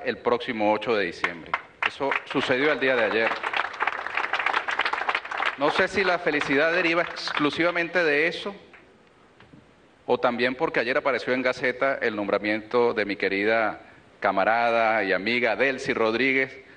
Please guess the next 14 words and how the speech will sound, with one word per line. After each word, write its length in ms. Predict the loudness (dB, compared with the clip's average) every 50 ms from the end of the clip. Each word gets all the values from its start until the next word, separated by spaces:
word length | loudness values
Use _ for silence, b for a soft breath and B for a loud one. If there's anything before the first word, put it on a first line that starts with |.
| B -4
como 280 | -4 -2 0 0 0
nueva 240 | 2 2 4 4 2
ministra 440 | 2 0 0 -2 -2 -2 0 2 2
del 100 | 2 2
Poder 220 | 2 2 2 2
Popular 360 | 2 -2 0 2 2 2 2
para 160 | 2 2 2 2
la 80 | 0
Comunicación 560 | 0 -2 -4 -4 -4 0 0 0 0 0 0
y 60 | 0 0
la 60 | -2
Información. 460 | 0 0 -2 -2 -2 -4 -2 -2 -4 -4 -4 -6 -6 -6 -6 -6 -6 -6 -4 -4 -4 -4 -2 -2 -4 -4 -4 -6 -2 -2 -2 -2 -2 -4 -4 -4 -4 -4 -2 -2 -2 -2 -2 -2 -2 -2 -2 -2 -2 -4 -4 -4 -4 -2 -2 -2 -2 -4 -4 -4 -2 -2 -2 -2 -4 -6 -6 -6 -4 -4 -4 -2 2
Es 180 | 2 2 2
imposible 840 | 2 0 2 2 2 2 2 2 2 2 2 2 2 2 2 0 0